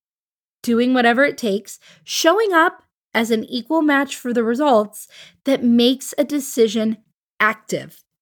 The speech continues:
and not passive. And the step that's required for you to take actions that are a match for that result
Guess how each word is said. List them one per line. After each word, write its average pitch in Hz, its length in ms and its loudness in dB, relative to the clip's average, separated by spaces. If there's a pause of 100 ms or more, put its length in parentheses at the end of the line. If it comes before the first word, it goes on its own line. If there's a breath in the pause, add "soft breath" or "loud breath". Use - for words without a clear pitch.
(140)
and 220 200 2
not 220 260 2
passive. 202 640 -6 (420 loud breath)
And 277 160 4
the 285 80 2
step 330 420 -2
that's 403 240 -2
required 320 600 -2
for 262 120 -6
you 233 200 -2
to 208 160 -8
take 262 540 -4 (140)
actions 247 800 -6 (320 loud breath)
that 262 140 0
are 247 200 4
a 226 80 4
match 269 440 -2
for 277 160 -2
that 247 180 0
result 240 540 0